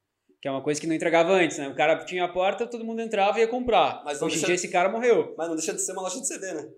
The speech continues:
Speaker 1: É, cara, não,
Speaker 2: A loja de C D
Speaker 1: é
Speaker 2: era legal, comprava C D, porque eu só podia comprar, daí ele come-, come-, daí começou a... a minguar o mercado, daí
Speaker 1: Sim.
Speaker 2: você ia lá, podia trocar ideia sobre a música, ou o cara te dá,
Speaker 1: Sim.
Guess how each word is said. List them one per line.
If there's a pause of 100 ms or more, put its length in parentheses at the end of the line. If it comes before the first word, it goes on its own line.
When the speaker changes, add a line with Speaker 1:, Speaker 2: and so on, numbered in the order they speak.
(420)
Speaker 1:
É,
cara,
não,
Speaker 2:
A
loja
de
C
D
Speaker 1:
é
Speaker 2:
era
legal,
comprava
C
D,
porque
eu
só
podia
comprar,
daí
ele
come-, (140)
come-,
daí (240)
começou (380)
a...
a
minguar
o
mercado,
daí
Speaker 1:
Sim.
Speaker 2:
você
ia
lá,
podia
trocar
ideia
sobre
a
música, (300)
ou
o
cara
te
dá,
Speaker 1:
Sim.